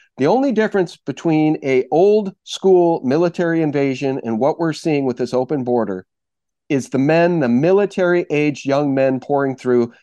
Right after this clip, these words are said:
by tens of thousands are not wearing uniforms. Now, I believe some of these young men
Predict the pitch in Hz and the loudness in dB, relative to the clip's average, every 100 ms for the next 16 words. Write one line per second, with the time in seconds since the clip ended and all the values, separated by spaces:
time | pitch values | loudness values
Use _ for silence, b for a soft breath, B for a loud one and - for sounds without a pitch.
0 | _ 113 110 135 135 123 127 113 110 98 | _ -4 -2 -2 -2 0 0 2 0 -6
1 | - _ _ 117 113 110 104 98 92 87 | -10 _ _ -2 0 -2 -4 -6 -6 -8
2 | 82 76 69 - - _ _ _ _ - | -8 -12 -12 -16 -20 _ _ _ _ -2
3 | 139 139 143 147 196 170 - - 208 220 | 0 0 2 2 4 2 0 0 2 2
4 | 165 175 165 170 160 147 139 113 110 | 2 0 2 2 2 2 2 2 0